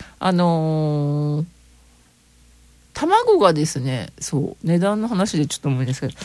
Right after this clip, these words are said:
卵がだいぶん、あの、うちの、あのー、だい-、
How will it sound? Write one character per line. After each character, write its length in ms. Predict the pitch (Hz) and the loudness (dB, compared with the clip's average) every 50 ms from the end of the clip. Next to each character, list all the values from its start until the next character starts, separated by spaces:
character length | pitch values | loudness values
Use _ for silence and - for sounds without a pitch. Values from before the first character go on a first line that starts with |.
| - - - | -18 -14 -6
卵 420 | - 349 440 508 523 480 440 370 | -2 2 2 4 4 4 4 6
が 100 | 262 196 | 6 4
だ 240 | 165 147 170 220 285 | 4 6 6 6 6
い 120 | 339 359 349 | 6 6 4
ぶ 100 | 311 349 | 2 0
ん、 540 | 349 339 320 339 349 311 220 160 139 - - - | -2 -2 -4 -4 -4 -6 -6 -6 -8 -10 -10 -4
あ 100 | - 185 | -4 -2
の、 160 | 165 160 143 | -2 -2 -2
う 100 | 139 180 | -2 -2
ち 160 | 175 - 233 | -2 -4 -4
の、 160 | 240 247 247 226 - - - - - | -2 -2 -4 -4 -6 -14 -20 -20 -18
あ 160 | - - - 165 | -10 -6 -4 -2
の 480 | 156 151 147 147 147 143 139 - 135 - | 0 0 0 -2 -2 -4 -6 -8 -10 -12
ー、 340 | - - - - - - - - - - - _ _ _ - | -12 -12 -10 -10 -12 -12 -16 -20 -20 -20 -20 _ _ _ 0
だ 80 | 277 | 2
い-、 160 | 339 302 - | 2 2 0